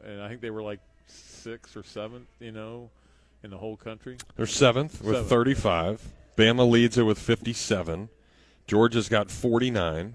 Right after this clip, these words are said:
Speaker 2: Ohio State forty-eight. L S U forty-three. And then Michigan, Clemson, and Florida. So i-, is that bad, though?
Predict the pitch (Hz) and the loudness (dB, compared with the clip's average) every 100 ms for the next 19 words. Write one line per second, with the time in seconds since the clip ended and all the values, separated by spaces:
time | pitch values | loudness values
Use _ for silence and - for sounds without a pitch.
0 | 98 92 92 104 101 - 101 - - 107 | -10 -4 2 2 2 0 -2 -2 -2 0
1 | 107 87 80 90 _ _ _ _ _ _ | 2 0 -2 -6 _ _ _ _ _ _
2 | - 95 104 98 107 101 - 101 95 85 | -4 2 2 2 -2 -2 0 2 2 -2
3 | - 113 92 85 104 - _ _ _ _ | -4 -2 -2 -4 -12 -20 _ _ _ _
4 | - 85 87 87 87 92 104 - 101 98 | -4 0 2 2 2 2 0 0 -2 -2
5 | 98 - 110 101 - 90 87 90 - _ | 0 2 2 0 -2 -4 -4 -10 -20 _
6 | _ - 92 90 - 101 104 85 69 - | _ -4 -4 -4 -2 2 2 0 -6 -16
7 | _ - - 156 151 135 135 165 180 135 | _ -20 2 4 6 4 0 2 0 -4
8 | _ _ _ _ _ _ _ _ _ _ | _ _ _ _ _ _ _ _ _ _
9 | _ - - 107 110 139 147 160 - 190 | _ -18 -4 0 0 0 0 0 0 -6